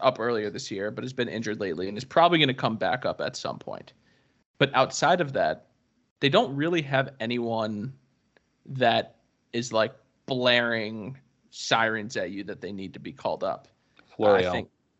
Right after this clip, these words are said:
Speaker 2: Look at Florial's numbers.
Speaker 1: Yeah, I mean, Florial's numbers are, are ridiculous, and I would, I haven't watched any of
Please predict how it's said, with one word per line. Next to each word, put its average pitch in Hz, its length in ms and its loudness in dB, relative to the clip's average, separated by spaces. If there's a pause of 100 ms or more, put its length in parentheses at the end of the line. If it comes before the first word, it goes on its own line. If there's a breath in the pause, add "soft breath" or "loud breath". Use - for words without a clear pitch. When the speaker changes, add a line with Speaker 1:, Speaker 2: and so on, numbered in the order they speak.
Speaker 2:
Look 110 140 2
at 123 100 8
Florial's 104 400 8
numbers. 85 380 -2
Speaker 1:
Yeah, 156 160 8
I 151 40 6
mean, 151 140 4
Florial's 202 400 4
numbers 160 340 0
are, 127 240 -2
are 123 140 -2
ridiculous, 131 720 0
and 117 320 -2 (320)
I 107 120 -6
would, 101 220 -10 (220)
I 101 180 -6
haven't 117 460 0
watched 113 420 2
any 117 220 -2
of 117 200 -6